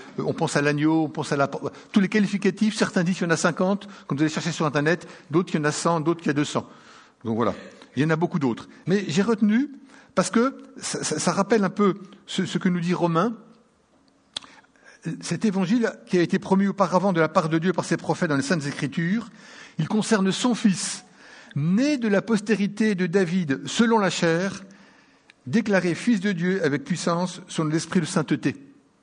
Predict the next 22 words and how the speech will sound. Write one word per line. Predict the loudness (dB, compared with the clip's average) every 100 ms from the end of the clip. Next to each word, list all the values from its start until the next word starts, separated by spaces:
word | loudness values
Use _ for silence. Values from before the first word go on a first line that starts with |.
| _ _ _ _ _ -2
par | 0 0
la | 0
résurrection | 0 0 -2 -2
d'entre | -2 -2
les | -4
morts. | -2 -4 -8 -20 -20 -8
Donc | -4 0
on |
voit | 2 2
bien | 2 0 0
que | -2
dans | 0 2 2
cet | 0 0
évangile | -2 -2 -2 -2 -4 -8 -20 -6
de, | -2 -2
de, | -2 -4
de | -2
Matthieu, | -2 -2 -2 0
dès | 2
le | 0
premier | 0 0 0
chapitre, | -2 -4 -4 -8